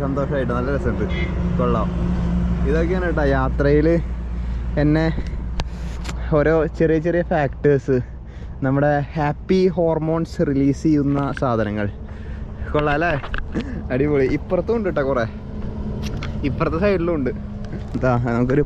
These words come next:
പൊക്കത്ത് നിന്നിട്ട് നമുക്ക് കാണാം കേട്ടോ. അപ്പോൾ നമുക്ക് കുറച്ചുകൂടി ഒരു ഏരിയൽ വ്യൂ കിട്ടും നമുക്ക്. ദേ, ഇതാണ് അവരുടെ മുന്തിരിത്തോട്ടം. ദേ, ഇത് ഇവിടുന്ന് ഇത് ഫുൾ അങ്ങോട്ടുണ്ട്, പിന്നെ ഇതും ഫുൾ അങ്ങോട്ടുണ്ട് കേട്ടോ. ചെറിയൊരു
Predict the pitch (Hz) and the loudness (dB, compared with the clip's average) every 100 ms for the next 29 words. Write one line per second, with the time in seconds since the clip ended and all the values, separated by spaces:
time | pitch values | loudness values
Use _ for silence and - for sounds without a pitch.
0 | 160 143 - 127 127 160 160 147 151 139 | -2 -2 0 0 0 2 2 2 0 0
1 | 143 143 135 113 107 101 101 - - - | 0 0 2 2 2 0 -2 -4 -12 -14
2 | - - - - 120 113 123 127 139 123 | -12 -12 -10 -2 0 2 2 2 0 2
3 | 139 131 139 143 127 123 120 135 139 135 | 4 4 4 4 6 6 6 4 2 2
4 | 127 123 117 107 107 107 113 110 - - | 2 0 0 2 2 2 0 -2 -6 -12
5 | - - - - 123 123 120 - - - | -14 -16 -14 -4 4 4 4 0 -10 -18
6 | - - - 135 131 147 156 151 151 151 | -20 -18 -2 2 4 4 2 2 2 0
7 | - 151 135 131 127 - 127 104 104 113 | 0 0 4 4 2 2 2 2 -2 -4
8 | - - - - - - - - - - | -8 -14 -14 -12 -12 -12 -12 -10 -8 -8
9 | - - - - - - - 127 135 139 | -10 -12 -12 -12 -12 -12 -8 -2 2 2
10 | 113 - 135 139 139 147 156 147 160 185 | 0 -4 -2 0 0 2 2 0 0 0
11 | 170 175 165 160 165 165 208 - - - | 2 2 0 0 0 2 0 -2 -12 -14
12 | - - - 147 151 156 139 151 147 160 | -14 -6 0 2 2 0 2 2 2 0
13 | 165 151 143 131 123 123 110 107 101 95 | 2 2 4 4 4 2 2 2 0 -2
14 | - - - - - - - 131 135 135 | -4 -10 -10 -10 -8 0 4 6 6 4